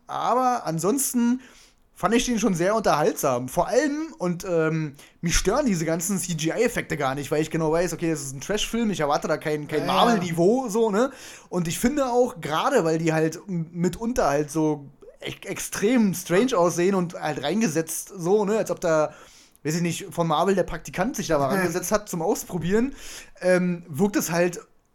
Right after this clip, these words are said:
Speaker 1: witzig halt, ne?
Speaker 2: Ja, ja,
Speaker 1: und
Speaker 2: ja.
Speaker 1: gerade für Trash-Fans, äh,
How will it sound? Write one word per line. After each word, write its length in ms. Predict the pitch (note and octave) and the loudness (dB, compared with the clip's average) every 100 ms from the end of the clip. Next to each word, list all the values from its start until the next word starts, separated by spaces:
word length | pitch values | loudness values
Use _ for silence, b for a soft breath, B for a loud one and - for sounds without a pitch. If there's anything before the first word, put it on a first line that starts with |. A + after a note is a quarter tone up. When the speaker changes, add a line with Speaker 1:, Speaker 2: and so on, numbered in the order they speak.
| _ _ | _ _
Speaker 1:
witzig 440 | C3+ E3 - G4+ - | -10 -8 0 0 0
halt, 160 | A#2+ | -2
ne? 220 | D3 A#3 C#4 | -2 -4 -6
Speaker 2:
Ja, 140 | E3 G3+ | -6 0
ja, 80 | A#3+ | 4
Speaker 1:
und 60 | A3 | 4
Speaker 2:
ja. 200 | G#3 F3+ | 2 -2
Speaker 1:
gerade 400 | F#3 F3 F3 C4 | 0 0 2 0
für 140 | - G3+ | 0 0
Trash-Fans, 800 | - A3+ - - D#3 D3 C#3 - | 0 2 0 0 -4 -2 -6 -8
äh, 360 | D#3+ E3 D#3 | -2 2 2